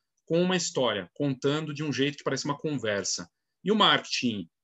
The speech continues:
que mais tem resultado, ele gera informação e também tá vindo, que já vinha com força,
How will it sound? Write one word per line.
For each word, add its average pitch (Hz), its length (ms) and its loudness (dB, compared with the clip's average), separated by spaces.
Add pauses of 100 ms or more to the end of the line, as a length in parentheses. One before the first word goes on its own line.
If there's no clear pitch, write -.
(320)
que 127 220 -2
mais 151 320 2
tem 151 160 0
resultado, 131 760 0
ele 156 360 -2
gera 156 200 2
informação 165 840 0 (380)
e 180 80 -8
também 254 220 4
tá 247 120 4
vindo, 185 420 4
que - 100 -6
já 143 120 2
vinha 165 240 0
com 139 160 -2
força, - 540 -2